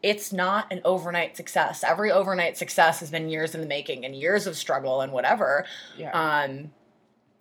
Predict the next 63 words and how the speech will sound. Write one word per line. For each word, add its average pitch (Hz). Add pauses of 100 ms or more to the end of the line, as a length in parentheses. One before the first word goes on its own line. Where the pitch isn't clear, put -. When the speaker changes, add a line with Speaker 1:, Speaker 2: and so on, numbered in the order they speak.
(120)
Speaker 1:
and 196
then 196
you 196
look 190
at 208
these 180
people 202
and 190
you're 175
like, 165
"Oh 170
my 170
God, 165
I, 151
I 160
love 160
them 180
so 170
much 147
more 156
because 147
I 156
know 151
of 147
that 139
real 147
side 156
of 147
them." 139
And 135
it 139
makes 175
it 240
almost 262
easier 180
to 175
support -
and 151
get 160
behind 156
what 147
they're 139
doing. 175 (600)
And 185
I 185
think 202
that 214
there 214
needs 170
to 208
be 175
kind 165
of 160
a 156
change 175
in 165
the 160
conversation 160
about 233
what 190
being 254
a 247
fan 160